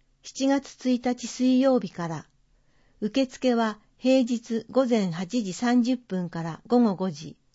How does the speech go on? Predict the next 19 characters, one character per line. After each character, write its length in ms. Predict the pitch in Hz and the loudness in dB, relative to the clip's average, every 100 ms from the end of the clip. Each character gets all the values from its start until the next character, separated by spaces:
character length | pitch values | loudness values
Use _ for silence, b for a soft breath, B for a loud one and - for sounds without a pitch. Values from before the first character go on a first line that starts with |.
| _ _ _ _ _ _ - | _ _ _ _ _ _ 0
申 180 | 247 277 | 2 2
し 120 | - | 0
込 140 | 277 | 0
み 140 | 269 277 | 4 4
用 180 | 269 247 | 4 2
紙 220 | - 185 | -2 -8
は 220 | 170 160 _ _ | -8 -10 _ _
七 220 | - - 269 | -18 -4 0
月 380 | 277 - - | 0 -2 -4
一 160 | 262 254 | -2 0
日 220 | 247 247 | -4 -6
か 140 | - 175 | -8 -8
ら 180 | 156 - _ | -8 -14 _
管 280 | 240 247 240 | 0 2 2
理 120 | 240 | 2
課 120 | 247 | 0
で 120 | 233 | 0
配 280 | 202 196 180 | 0 -4 -6
布。 280 | 143 165 | -6 -10